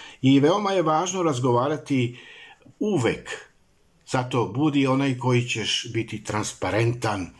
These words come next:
u onim stvarima koje činiš, koje govoriš i onima, na kraju krajeva, onima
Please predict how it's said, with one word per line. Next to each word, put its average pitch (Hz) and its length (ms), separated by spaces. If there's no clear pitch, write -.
u 120 420
onim 127 720
stvarima 113 800
koje 90 340
činiš, 123 440
koje 90 240
govoriš 104 600
i 113 440
onima, 98 560
na 101 120
kraju 113 360
krajeva, 104 480
onima 107 320